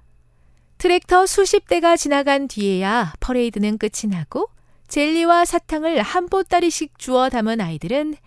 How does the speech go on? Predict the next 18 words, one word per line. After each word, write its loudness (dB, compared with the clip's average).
행복하게 -4
집에 -8
돌아옵니다. -6
부모님이 0
여러분에게 0
옷을 0
사주시고 -6
음식을 0
해주시고 -4
공부나 0
악기를 -2
가르쳐 -2
주시는 -4
모든 -4
것이 -2
여러분이 0
노력해서가 2
아니라 -4